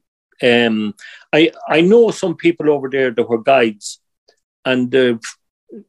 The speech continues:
give me some pointers of a couple of places to go fishing for trout or sea trout or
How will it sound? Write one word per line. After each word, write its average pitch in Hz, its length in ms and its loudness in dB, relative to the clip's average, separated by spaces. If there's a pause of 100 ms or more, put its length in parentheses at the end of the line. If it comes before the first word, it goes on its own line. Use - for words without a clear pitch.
give 156 160 2
me 143 180 2
some 139 220 0
pointers 127 480 -2
of 120 140 -2
a 123 80 -2
couple 135 260 -6
of - 60 -6
places 123 260 -2
to 123 80 -10
go 120 200 2
fishing 107 600 -4
for 117 100 -4
trout 117 380 0 (120)
or 107 180 0
sea 123 220 -2
trout 110 420 -2
or 107 380 -2